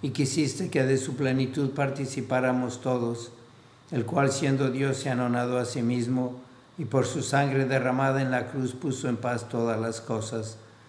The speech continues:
y así constituido Señor del universo,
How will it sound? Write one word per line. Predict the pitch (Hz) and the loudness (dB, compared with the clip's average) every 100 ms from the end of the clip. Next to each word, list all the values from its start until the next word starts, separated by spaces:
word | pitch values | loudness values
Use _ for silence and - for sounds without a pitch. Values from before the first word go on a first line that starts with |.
| - - - - | -20 -20 -20 0
y | 127 | 0
así | 120 143 | 2 0
constituido | - 131 123 - 117 127 127 123 120 131 - - | 2 0 0 -2 -2 0 2 2 0 -2 -8 -14
Señor | - 135 120 123 120 | -8 0 2 4 2
del | 120 110 | 2 2
universo, | 117 110 110 127 - 127 | 2 2 2 0 -2 -4